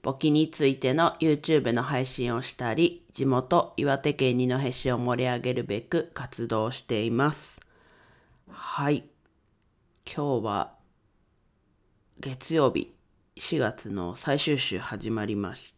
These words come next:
た。まあ、昨日からね、緊急事態宣言が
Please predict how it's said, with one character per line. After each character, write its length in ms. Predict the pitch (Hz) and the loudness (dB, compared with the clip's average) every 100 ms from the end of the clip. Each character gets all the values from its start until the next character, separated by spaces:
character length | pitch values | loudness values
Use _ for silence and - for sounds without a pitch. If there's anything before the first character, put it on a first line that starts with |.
| - | -10
た。 80 | |
ま 220 | - - - _ _ _ _ _ _ _ - | -10 -10 -14 _ _ _ _ _ _ _ -12
あ、 60 | |
昨 180 | - - | -8 -4
日 140 | 165 - | -4 0
か 160 | 151 | 2
ら 100 | 120 | 2
ね、 180 | 120 120 | 0 -6
緊 220 | - 123 117 | -4 -4 -4
急 180 | 131 | -4
事 160 | 127 131 | -4 -4
態 180 | 123 131 | -2 -2
宣 260 | 131 123 | -2 -4
言 240 | 82 65 60 | -4 -8 -10
が 220 | 52 - | -12 -14